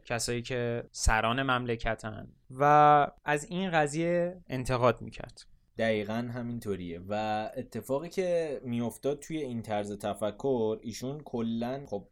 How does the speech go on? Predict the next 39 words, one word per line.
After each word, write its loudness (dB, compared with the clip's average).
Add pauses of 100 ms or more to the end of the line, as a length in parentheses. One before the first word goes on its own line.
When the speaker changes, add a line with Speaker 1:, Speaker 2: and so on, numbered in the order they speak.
Speaker 2:
یکی -6
از -4
چیزایی -2
هم -6
که -4
راجبشون -4
هست -10
اینه -6
که -4
آتئیست -4
بودن، -10
یعنی -12
خدا -8
رو -6
کلاً، -8
یعنی -10
چیزی -10
رو -4
کلاً -6
قبول -6
نداشتن. -12 (160)
به 0
این -2
خاطر -2
این -10
تفکراتشون -4
یه 0
ذره 2 (140)
اگزاجره -2
هم -4
بود، -6
یعنی -6
یه -4
ذره -2
از -6
حالت -6
عادی -4 (160)
خارج -4
بود. -16